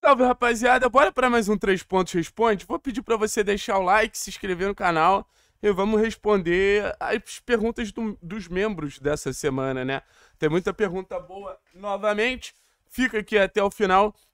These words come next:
e vambora, vem comigo pra gente fazer um videozaço. Pergunta de número um. O elenco temporada passada era um elenco curto. Contratamos pouco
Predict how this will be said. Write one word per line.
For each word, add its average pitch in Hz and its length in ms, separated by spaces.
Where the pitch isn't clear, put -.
e 185 80
vambora, 170 400
vem 156 160
comigo 151 440
pra 151 200
gente 143 420
fazer 151 560
um 170 160
videozaço. 147 1200
Pergunta 277 400
de 233 120
número 262 480
um. 185 240
O 254 180
elenco 277 680
temporada 196 560
passada 170 480
era 190 120
um 190 60
elenco 185 460
curto. - 420
Contratamos 185 720
pouco 208 500